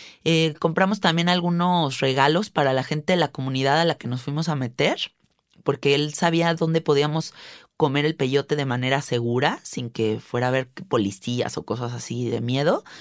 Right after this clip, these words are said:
porque imagínense estar tripeando y que te caiga la chota o algo así, está fatídico. Em, y nos fuimos a meter muy, muy, muy para adentro en el desierto, no sé cuántas horas manejamos para adentro,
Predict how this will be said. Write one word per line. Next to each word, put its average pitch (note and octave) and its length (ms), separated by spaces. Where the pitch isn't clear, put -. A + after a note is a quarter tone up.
porque C#3 140
imagínense D3+ 460
estar C#3+ 220
tripeando C#3 440
y C#3 40
que - 100
te - 200
caiga B2 300
la A2 160
chota - 320
o F2 60
algo C#2+ 140
así, A2+ 160
está - 260
fatídico. - 680
Em, D3 800
y E3 80
nos F#3+ 160
fuimos C4 260
a C4 80
meter G#3 360
muy, A#3+ 320
muy, C4 420
muy C4+ 400
para F#3+ 240
adentro E3 380
en D#3+ 120
el B2+ 100
desierto, C3 520
no D#3+ 140
sé D3+ 160
cuántas C#3+ 420
horas C3 220
manejamos A#2+ 520
para A#2 160
adentro, A#2+ 440